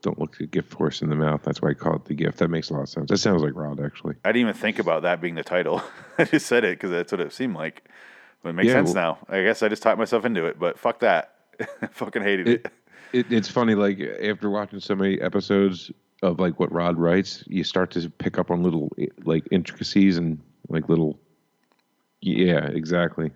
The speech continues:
Speaker 1: Mm-hmm.
Speaker 2: Okay. Interesting.
Speaker 1: Makes sense.
Speaker 2: Now, now
Speaker 1: Makes
Speaker 2: I love
Speaker 1: sense.
Speaker 2: the episode.
Speaker 1: <laughs>
Speaker 2: It doesn't change a thing. It just, again.
Speaker 1: I can't, I can't believe the, oh, wait, The Jungle was in your top five, right, or no?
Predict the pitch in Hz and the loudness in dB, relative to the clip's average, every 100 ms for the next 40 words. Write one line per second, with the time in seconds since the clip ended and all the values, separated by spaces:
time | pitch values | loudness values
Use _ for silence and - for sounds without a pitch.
0 | - 80 82 92 - _ _ _ _ - | -10 -10 -10 -12 -14 _ _ _ _ -12
1 | - 104 131 - - - - _ _ 117 | -4 -4 -6 -16 -16 -16 -18 _ _ -8
2 | 104 - 80 - 90 - 92 98 92 113 | -8 -8 -10 0 0 2 2 2 2 4
3 | 123 131 180 113 101 87 90 87 - _ | 6 6 4 4 2 0 -2 -2 -2 _
4 | _ _ _ _ _ - - - - - | _ _ _ _ _ -2 -2 -2 -10 -10
5 | - - - 240 - 214 - - - - | -2 -2 0 -4 -4 -6 -4 -4 -4 -8
6 | - 175 87 78 - 76 71 82 78 80 | -10 -14 -14 -14 -14 -14 -12 -10 -8 -4
7 | 110 - 131 - _ - - _ _ - | -6 -2 -4 -4 _ -20 -20 _ _ -20
8 | - - - - _ _ _ _ _ - | -20 -20 -20 -20 _ _ _ _ _ -8
9 | - _ _ _ - 131 131 180 139 131 | -8 _ _ _ -6 -2 4 6 6 4
10 | 196 190 - - 135 156 196 190 165 127 | 4 2 0 -4 -2 2 4 4 2 -2
11 | - - _ - 160 156 139 113 90 104 | -6 -20 _ -14 -6 0 4 4 2 0
12 | 101 135 151 135 110 127 117 113 101 95 | 0 0 2 0 2 2 2 -2 -4 -6
13 | 92 - 87 82 85 85 85 73 | -6 -6 -4 -2 0 0 -2 -4